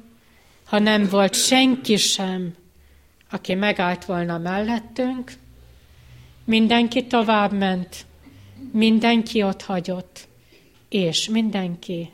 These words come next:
eltaposott. Én nem szeretem Ady Endrét,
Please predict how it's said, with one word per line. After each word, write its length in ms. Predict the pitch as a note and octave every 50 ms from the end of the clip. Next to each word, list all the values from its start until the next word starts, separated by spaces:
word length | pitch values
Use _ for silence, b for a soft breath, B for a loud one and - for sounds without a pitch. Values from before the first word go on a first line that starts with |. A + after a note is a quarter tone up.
| _ _
eltaposott. 1000 | - G#3+ F#3+ E3+ E3+ - F3 D#3+ E3 - F3 - - - F3 E3 - _ - - _ _ _ _ _ _ _ _ _ _ _ b b b b b b b b b b b b b b b b _ _ _ -
Én 260 | - B3+ A#3 A#3 A#3 C4+
nem 180 | C4+ C#4+ C4
szeretem 520 | A3+ - - B3+ A3+ A3 G#3+ A3 G#3+ G3+ G3+
Ady 280 | G#3+ A3 F#3+ G3+ G3
Endrét, 680 | G#3 G#3+ A3 A3 A#3+ A#3 A#3 A#3 A#3 A#3 - - -